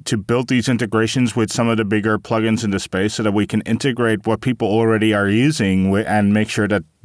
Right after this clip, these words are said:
well, the, the schema output is, is correct. But it's hard to do this because, um,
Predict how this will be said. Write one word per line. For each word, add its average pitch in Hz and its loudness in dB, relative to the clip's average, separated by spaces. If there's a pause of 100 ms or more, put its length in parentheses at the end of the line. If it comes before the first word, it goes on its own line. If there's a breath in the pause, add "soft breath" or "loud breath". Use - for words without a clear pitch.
(100)
well, 107 0
the, 95 0
the 98 0
schema 113 2
output 104 0
is, 95 -2
is 95 -6
correct. 104 0 (420 loud breath)
But 120 0
it's 185 -2
hard 190 0
to 160 -2
do 135 0
this 143 -2 (1160)
because, 117 -2 (240)
um, 107 0